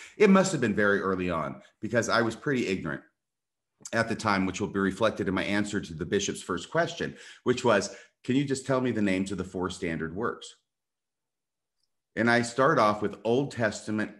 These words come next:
New Testament, Book of Mormon, and then I start going in my head, "Oh, shoot, that's gonna be five.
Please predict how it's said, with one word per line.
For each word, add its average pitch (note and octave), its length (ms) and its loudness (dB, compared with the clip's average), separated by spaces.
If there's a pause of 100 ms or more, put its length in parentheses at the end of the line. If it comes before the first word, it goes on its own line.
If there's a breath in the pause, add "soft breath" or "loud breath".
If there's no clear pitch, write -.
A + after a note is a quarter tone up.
(140)
New A2+ 320 0
Testament, F2 720 -4 (680)
Book C3+ 220 -2
of A#2 160 -4
Mormon, F#2 600 -2 (120)
and F#2+ 140 -2
then G2+ 60 2
I G#2 80 4
start G#2 280 -2
going A2 200 2
in G#2 60 0
my G2 120 2
head, F#2+ 380 -2 (100)
"Oh, F2 80 -6
shoot, F2+ 420 -6 (240)
that's A2+ 140 -8
gonna C#3+ 140 -4
be G#2+ 80 -4
five. G#2 500 -4